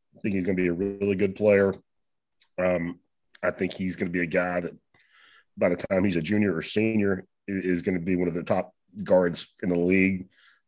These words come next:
kind of kid that other, that fans at other schools absolutely hate. And, um,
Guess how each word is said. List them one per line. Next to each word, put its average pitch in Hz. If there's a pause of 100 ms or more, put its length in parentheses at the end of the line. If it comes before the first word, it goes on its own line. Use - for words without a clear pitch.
kind 101
of 85
kid 92
that - (180)
other, 90 (240)
that -
fans 98
at -
other 92
schools 90
absolutely 92
hate. 101 (760)
And, 85
um, 85